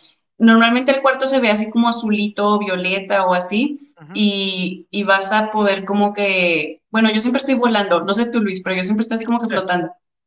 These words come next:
Speaker 2: De hecho,
Speaker 1: Así.
Speaker 2: inclusive
Speaker 1: <laughs>
Speaker 2: cuando, cuando estás empezando a hacerlo, vas a tener una cosa que le llaman el movimiento fantasma, es decir, como que tu cuerpo
Speaker 1: Ah.
Speaker 2: sientes que está totalmente aplas-, exactamente,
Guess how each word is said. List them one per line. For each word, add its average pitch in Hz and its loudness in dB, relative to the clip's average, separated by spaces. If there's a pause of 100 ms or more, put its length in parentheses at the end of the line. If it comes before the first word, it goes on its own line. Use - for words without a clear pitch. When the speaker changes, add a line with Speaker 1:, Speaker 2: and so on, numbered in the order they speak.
(680)
Speaker 2:
De 196 4
hecho, 208 4
Speaker 1:
Así. - 0
Speaker 2:
inclusive 226 2
Speaker 1:
<laughs> 220 -4
Speaker 2:
cuando, 190 -4
cuando 190 -2
estás 196 0
empezando 226 0
a 226 4
hacerlo, 220 2
vas 190 0
a 208 -2
tener 196 -2
una 202 0 (240)
cosa 190 -8
que 196 -6
le 180 -2
llaman 175 -4
el 180 -8
movimiento 165 -10
fantasma, 165 -2
es 170 -4
decir, 185 -4 (280)
como 185 -6
que 180 -6
tu 165 -16
cuerpo 190 0
Speaker 1:
Ah. 185 -4
Speaker 2:
sientes 220 -2
que 190 -2
está 185 0
totalmente 208 0
aplas-, 190 0
exactamente, 185 -2